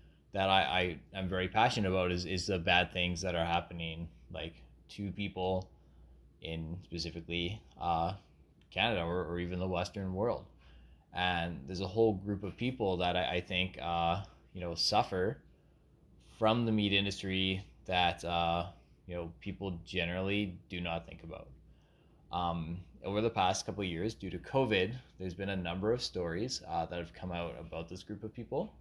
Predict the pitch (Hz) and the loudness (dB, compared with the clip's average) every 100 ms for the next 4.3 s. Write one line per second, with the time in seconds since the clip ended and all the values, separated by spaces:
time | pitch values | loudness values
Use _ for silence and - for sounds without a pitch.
0 | - - - - - - - 92 92 90 | -20 -20 -20 -20 -20 -20 -10 0 2 2
1 | 90 90 92 95 - - - - - 104 | 0 -2 -6 -8 -16 -20 -20 -20 0 4
2 | 104 80 - - 98 107 113 120 107 95 | 4 0 -10 -10 6 8 8 6 4 4
3 | 87 95 92 90 87 87 82 82 82 - | 2 -2 -2 -2 -2 -4 -4 -4 -6 -8
4 | 80 73 57 | -8 -10 -10